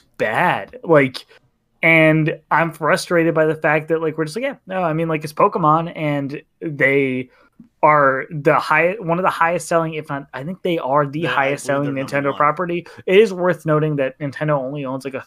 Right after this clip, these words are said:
Speaker 1: third of Game Freak and a third of Pokemon. So, like, they
Speaker 2: Yeah.
Speaker 1: don't, like, make all these games, and, and Game Freak is relatively small, but, like, Nintendo, give them a lot of money,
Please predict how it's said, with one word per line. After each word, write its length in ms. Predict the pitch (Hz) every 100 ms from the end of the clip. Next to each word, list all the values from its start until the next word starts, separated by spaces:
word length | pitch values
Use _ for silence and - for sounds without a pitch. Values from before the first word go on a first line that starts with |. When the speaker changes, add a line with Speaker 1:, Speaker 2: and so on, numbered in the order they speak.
| _
Speaker 1:
third 400 | 113 110 117 127 -
of 200 | 139 131
Game 240 | 123 131
Freak 340 | 139 151 151 -
and 160 | 131
a 80 | 120
third 280 | - 123 120
of 100 | 123
Pokemon. 600 | 131 131 156 160 160 160 -
So, 180 | - 139
like, 160 | 123
they 80 | 107
Speaker 2:
Yeah. 60 | 139
Speaker 1:
don't, 180 | 135 131
like, 260 | 120 - - _ _ _ -
make 400 | 139 131 127 - -
all 160 | 143
these 220 | 131 123
games, 440 | 120 120 117 143 139
and, 160 | 117
and 160 | 123 120
Game 140 | 117
Freak 260 | 117 135 123
is 160 | 123 -
relatively 440 | 120 120 - 123 117
small, 420 | - 117 110 147
but, 200 | 151 147
like, 240 | 123 117 - - -
Nintendo, 500 | 135 - 226 196 101 - _ _ _ _
give 220 | 143 165
them 160 | 202 240
a 60 |
lot 180 | 233 240
of 80 | 262
money, 400 | 190 123 139 180